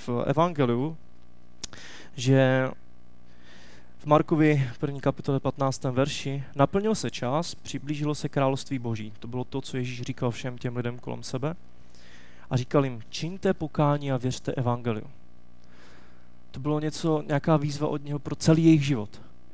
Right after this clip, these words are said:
Čiňte pokání, to znamená, zastavte se ve svém životě a podívejte se na všechno to špatné,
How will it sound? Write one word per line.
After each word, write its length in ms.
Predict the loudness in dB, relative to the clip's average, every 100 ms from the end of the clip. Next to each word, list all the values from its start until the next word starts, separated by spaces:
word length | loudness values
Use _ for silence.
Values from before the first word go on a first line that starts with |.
| -12 -10
Čiňte 380 | -8 -8 -2 -2
pokání, 600 | -2 -2 2 2 2 -2
to 100 | -4
znamená, 380 | -4 0 2 6
zastavte 500 | 6 6 4 4 0
se 180 | 0
ve 80 | 0
svém 240 | 0 -2 -4
životě 520 | -2 -2 -2 -2 -2 -6 -12 -12 -12 -12 -8 -6
a 40 |
podívejte 460 | 0 4 6 6 4
se 140 | 0
na 140 | -2
všechno 300 | -2 -4 -4
to 140 | -4 -6
špatné, 680 | 0 2 2 0 0 -2